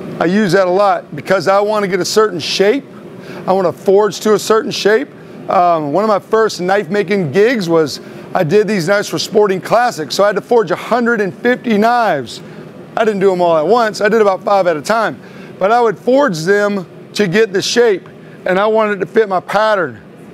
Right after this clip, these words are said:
And sometimes they'd be a little bit bigger, but that was always better than a little bit smaller. So I would forge it, and I'd nail it sometimes. And sometimes I'd make a misplaced blow, boom. So I'd have it too thin, but it's okay, you grind it off.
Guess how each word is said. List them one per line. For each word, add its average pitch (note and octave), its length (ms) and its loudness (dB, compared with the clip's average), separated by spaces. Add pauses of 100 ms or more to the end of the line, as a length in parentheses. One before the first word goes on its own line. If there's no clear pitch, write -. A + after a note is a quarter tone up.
(260)
And F#3 140 -2
sometimes A#3 480 0
they'd A3 140 2
be A3 80 -2
a G3+ 80 2
little B3+ 200 2
bit G3+ 220 -2
bigger, G#3+ 440 0 (280)
but D#3 80 -4
that F#3+ 140 4
was E3 120 0
always F#3+ 300 2
better A#3 300 2
than F#3 120 -2
a F3 40 -2
little F3 160 0
bit F3 120 0
smaller. G#3+ 560 0 (640)
So F3 200 2
I F3+ 100 4
would G3 180 0
forge A3+ 420 2
it, A3+ 220 2 (540)
and F#3+ 120 2
I'd F#3 160 0
nail G#3+ 420 2
it E3+ 120 -4
sometimes. E3+ 380 -2
And D#3 100 -4
sometimes G#3 420 0
I'd G3 120 2
make G3+ 180 2
a F#3 60 0
misplaced G3 640 0
blow, G3 360 2
boom. F3 380 0 (220)
So - 100 -2
I'd E3 80 2
have F3 120 2
it - 40 -12
too F3+ 140 0
thin, E3+ 320 0 (360)
but E3 120 0
it's D#3+ 120 0
okay, F3+ 320 2
you D3+ 60 -2
grind E3 300 0
it E3 60 2
off. D#3 240 0